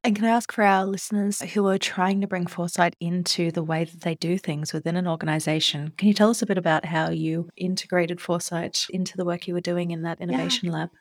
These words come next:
Speaker 2: Absolutely. So the model that I built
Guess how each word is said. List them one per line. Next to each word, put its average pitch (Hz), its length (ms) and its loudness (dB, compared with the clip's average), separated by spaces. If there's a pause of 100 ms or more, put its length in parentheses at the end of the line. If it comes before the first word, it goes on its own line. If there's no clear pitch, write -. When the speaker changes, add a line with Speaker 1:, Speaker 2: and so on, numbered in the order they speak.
(440)
Speaker 2:
Absolutely. 220 800 -4 (560)
So 208 560 0 (120)
the 226 100 4
model 247 400 6
that 262 160 2
I 226 140 6
built 202 560 0